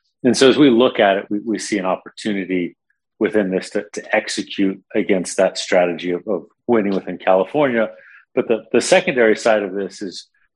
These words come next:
really also about building, you know, a sustainable, and I would argue the first national slash international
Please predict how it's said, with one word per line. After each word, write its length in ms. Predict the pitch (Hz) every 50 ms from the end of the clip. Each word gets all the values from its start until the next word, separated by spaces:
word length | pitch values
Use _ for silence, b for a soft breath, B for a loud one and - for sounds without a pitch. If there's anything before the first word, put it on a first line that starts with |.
| _ _ -
really 260 | 123 151 143 123 113
also 480 | - 120 113 113 107 - - 113 104 104
about 560 | - 107 - - 104 95 95 98 101 - _ _ _ _ _ _ _ _ _ _ _ - 92 -
building, 600 | 113 113 113 113 101 104 101 92 90 90 87 85 _ _ _ _ _ _
you 80 | - 101
know, 100 | 92 - - 117
a 320 | 104 95 92 90 90 - _
sustainable, 960 | - - 127 117 - - - 117 110 107 107 104 95 101 98 95 90 87 - -
and 220 | 107 92 82 76 _ _ _ _ _ _ _ -
I 100 | 123 107
would 140 | 104 98 104
argue 420 | 123 107 104 98 90 98 98 90 - B B B B B B B
the 100 | 117 110
first 440 | - - 120 117 110 - - - -
national 760 | 104 101 101 101 98 101 - - 101 95 92 90 90 90 - _ _ _ _ _ - 110 92
slash 400 | - - - 104 95 90 - -
international 880 | - 127 117 110 98 92 90 90 92 - - - 98 90 87 87 - -